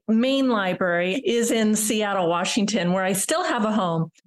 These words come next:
I have two separate libraries there. I should say we do. Uh, my whole family is a family of readers. And I still have my favorite books from childhood,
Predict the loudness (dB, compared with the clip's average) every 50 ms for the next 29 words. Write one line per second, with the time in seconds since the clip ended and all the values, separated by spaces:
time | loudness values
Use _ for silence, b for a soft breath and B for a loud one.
0 | -6 -4 -2 -2 0 -2 -2 -2 -2 0 -2 0 -2 -2 -2 -2 -2 -2 -2 -2
1 | 0 0 -2 0 0 0 0 0 -2 -2 0 -2 0 0 0 0 -2 -2 -2 0
2 | 0 0 0 0 2 2 2 2 2 2 0 0 0 0 0 0 0 0 0 0
3 | -2 -2 -2 0 0 0 0 -2 -2 -2 0 -2 -2 -2 -2 -2 0 0 0 0
4 | 0 0 0 0 -2 -2 -2 -2 -2 -2 0 0 0 0 0 0 0 -2 -2 0
5 | 0 0 0 0 0 0 -2 -4 -6 B B B B B B B B B B B
6 | _ _ -4 -2 -2 -2 0 0 0 0 0 -2 -2 0 0 0 0 0 -2 -2
7 | -2 0 0 0 0 0 0 0 0 0 0 0 2 0 0 0 -2 -2 -4 -4
8 | -2 -2 -2 0 0 -2 -2 -2 -4 -2 -2 -2 -2 -2 -4 -4 -4 -2 0 0
9 | 0 0 -2 -2 -2 -2 -2 0 0 0 0 0 0 0 -2 -4